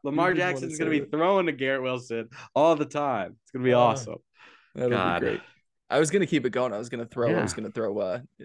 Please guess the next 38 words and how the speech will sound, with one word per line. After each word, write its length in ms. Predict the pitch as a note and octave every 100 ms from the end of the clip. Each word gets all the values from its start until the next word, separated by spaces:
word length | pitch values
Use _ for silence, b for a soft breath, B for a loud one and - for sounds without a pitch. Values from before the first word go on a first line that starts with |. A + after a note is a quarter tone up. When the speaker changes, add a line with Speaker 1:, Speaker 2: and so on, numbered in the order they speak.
| - _
Speaker 2:
Sauce 480 | - - C3 C3 -
in 80 | G2+
the 100 | A2
thirteenth 520 | A2 G#2 C3 A2 -
pick 260 | - -
for 320 | - A2 - - _
Lamar 300 | C3+ A#2+ -
Speaker 1:
Well, 100 | D3+ F3
that's 180 | G3+
what 60 | G3
Speaker 2:
Jackson. 20 |
Speaker 1:
I'm 100 | D#3+
saying. 380 | D3+ F#3+ C#3 A#2
Yeah, 280 | D3 F3 F#2+
it's 160 | F#2 A#2
like 180 | G2+
you 100 | G2+
talk 140 | G2+ G#2
about 160 | G2+ -
Quinn 200 | A2+ A2
and 120 | A2+
Williams, 460 | C3+ B2+ A2 F#2+ F#2
like, 140 | F#2
all 140 | A#2+ B2+
these 160 | G#2+
great 220 | G#2+ G#2+ -
players. 220 | B2+ G2
It's 100 | -
like, 80 | F2
well, 120 | F2+
I 80 | G2
don't 180 | F#2 D#2
wanna 300 | D#2 B2+ G2
trade 340 | - E2+ D#2+
them, 280 | E2 F2 G#2
but 120 | F#2+
it's 180 | F#2 -
like 240 | F2+ E2+